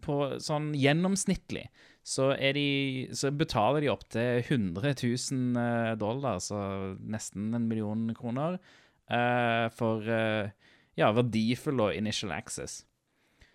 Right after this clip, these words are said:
Så det er ku-, kul, kul rapport ifra,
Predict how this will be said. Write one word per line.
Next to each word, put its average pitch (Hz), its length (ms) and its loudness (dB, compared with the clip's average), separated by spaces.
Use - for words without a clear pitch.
Så 139 160 -2
det 170 80 8
er 185 720 2
ku-, 151 240 -8
kul, 196 220 4
kul 190 240 4
rapport 196 340 0
ifra, 170 360 4